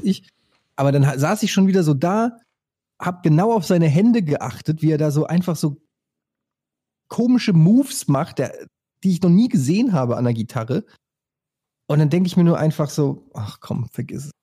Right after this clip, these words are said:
<laughs> Ich war sofort demotiviert. Ich weiß, es ist dumm, sich mit jemandem zu vergleichen, der seit sechzig oder weiß ich nicht wie viele Jahren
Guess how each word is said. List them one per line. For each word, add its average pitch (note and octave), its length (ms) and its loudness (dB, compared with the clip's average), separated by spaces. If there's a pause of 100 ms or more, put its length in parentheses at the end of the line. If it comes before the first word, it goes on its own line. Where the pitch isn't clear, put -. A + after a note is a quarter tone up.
<laughs> - 540 -16
Ich - 220 -2
war G#3 80 -2
sofort G3+ 640 -4
demotiviert. E3 680 0 (240)
Ich D#3 160 2
weiß, G#3 280 2
es F#3+ 120 -4
ist F3+ 220 -8
dumm, A3 300 4 (160)
sich - 220 -2
mit E3+ 120 2
jemandem E3 360 2
zu - 140 -8
vergleichen, F3 680 0 (220)
der D#3 100 2
seit C#3+ 220 0
sechzig E3+ 720 -2
oder B2+ 340 0
weiß D#3+ 220 0
ich D#3+ 100 -2
nicht C#3+ 180 2
wie D3+ 120 0
viele C3+ 160 -6
Jahren C#3 380 2